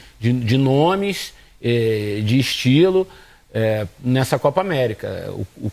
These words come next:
vamos ver os frutos dessa renovação e dessa participação do Brasil,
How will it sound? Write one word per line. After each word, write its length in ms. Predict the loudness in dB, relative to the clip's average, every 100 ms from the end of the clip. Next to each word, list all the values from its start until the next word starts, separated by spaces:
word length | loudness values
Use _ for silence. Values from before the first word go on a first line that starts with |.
| -10 -20 -20 _ _ -2
vamos 160 | 2
ver 80 | 4
os 120 | 2
frutos 440 | 2 2 2 0 -2
dessa 240 | -2 0
renovação 680 | 0 0 0 -2 -2 0 2
e 40 |
dessa 280 | 2 0 -2
participação 520 | -2 -4 -2 -4 -2
do 60 | -2
Brasil, 420 | 0 0 0 -2